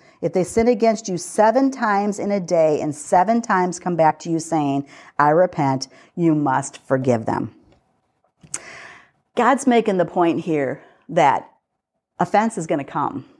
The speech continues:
Stumbling blocks, they're the stumbling blocks. There's part of what we're gonna go through as followers of God. And these are the things that we have to actually try to get through.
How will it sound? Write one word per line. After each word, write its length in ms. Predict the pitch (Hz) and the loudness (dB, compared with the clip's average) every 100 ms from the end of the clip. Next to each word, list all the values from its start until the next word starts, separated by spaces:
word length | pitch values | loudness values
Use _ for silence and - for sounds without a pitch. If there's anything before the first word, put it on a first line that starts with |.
| _ _ | _ _
Stumbling 640 | - - 208 240 254 226 147 | -20 -2 2 2 2 0 2
blocks, 300 | 131 - - | 0 -2 0
they're 180 | 185 | 2
the 100 | 196 | 2
stumbling 460 | 233 202 214 214 185 | 2 0 0 -2 0
blocks. 280 | 151 127 - | 2 2 0
There's 180 | 170 - | -6 -2
part 300 | - 220 247 | 2 2 2
of 80 | |
what 180 | 190 196 | 2 2
we're 120 | 190 | 2
gonna 180 | 190 180 | 0 0
go 140 | 165 160 | 2 0
through 300 | - 180 170 | -2 -2 0
as 220 | 147 - | 0 2
followers 400 | 147 143 147 143 | 2 2 2 -2
of 160 | 139 | -4
God. 300 | 135 120 117 - _ _ _ - _ _ - | 0 0 0 -8 _ _ _ -20 _ _ -4
And 180 | 180 175 | 0 2
these 220 | 202 202 | 2 2
are 80 | 226 | 0
the 80 | |
things 280 | 214 185 185 | 0 -2 0
that 140 | 170 131 | -2 -2
we 180 | 175 | -4
have 300 | 170 170 147 - | 0 0 0 -4
to 180 | - | -2
actually 460 | 139 147 - 143 147 | -2 -2 -6 -2 -2
try 360 | - - 151 147 | -2 2 2 2
to 160 | 165 | -2
get 240 | 151 143 - | 0 0 0
through. 340 | 131 113 | -4 -4